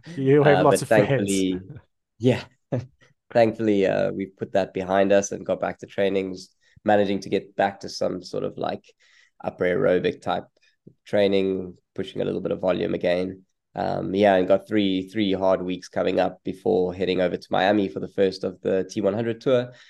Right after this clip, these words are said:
Speaker 2: Um, so yeah, today did a, actually a decent threshold swim this morning. Um,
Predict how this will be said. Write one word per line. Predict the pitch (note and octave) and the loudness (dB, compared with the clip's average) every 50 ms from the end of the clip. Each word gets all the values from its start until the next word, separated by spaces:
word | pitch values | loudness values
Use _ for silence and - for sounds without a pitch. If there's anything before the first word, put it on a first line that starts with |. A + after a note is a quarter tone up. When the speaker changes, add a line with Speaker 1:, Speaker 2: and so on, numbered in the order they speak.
| _ _ _ _ - | _ _ _ _ -8
Speaker 2:
Um, | G#2+ G2 F#2 F2+ F2+ F2+ F2 F2 F2+ F#2 - - | -6 -6 -4 -4 -6 -8 -10 -10 -12 -14 -16 -12
so | - - G2+ | -4 0 4
yeah, | G2+ G2+ F#2+ | 6 6 4
today | - - G2+ F#2 F#2+ F#2+ G2 G2 G2 F#2+ F#2+ F#2+ F#2+ F#2+ F#2+ F#2+ | 4 0 0 2 4 6 6 6 4 4 2 0 -2 -2 -4 -4
did | F#2+ F#2+ G2 | -4 -2 -2
a, | F#2+ F#2+ F#2+ F#2+ G2 F#2+ - - - - | 0 0 0 -2 -2 -4 -6 -10 -10 -12
actually | D3+ - - - A3 G3+ _ _ - - - | -10 -8 -6 -8 -8 -8 _ _ -18 -14 -10
a | - A2 | -10 -10
decent | - - A#2 A#2+ C3+ C3+ - C3+ - | -8 -4 -2 -2 -2 -2 -4 -6 -4
threshold | - A2+ A2+ A2+ - A#2+ A2 G#2 - | -2 -2 -2 -2 0 -2 -4 -4 -4
swim | - C3+ C3 B2 | -6 -4 -4 -4
this | A2+ - - | -6 -6 -4
morning. | B2 C#3 D#3 F3 F3 F3+ F3+ _ _ _ _ _ _ _ _ - | -2 0 0 0 -2 -4 -8 _ _ _ _ _ _ _ _ -6
Um, | - G2 G2+ G2 G2 G2 G2 G2 G2 G2 F#2+ F#2+ | -4 -2 0 0 -2 -2 -4 -4 -6 -6 -8 -10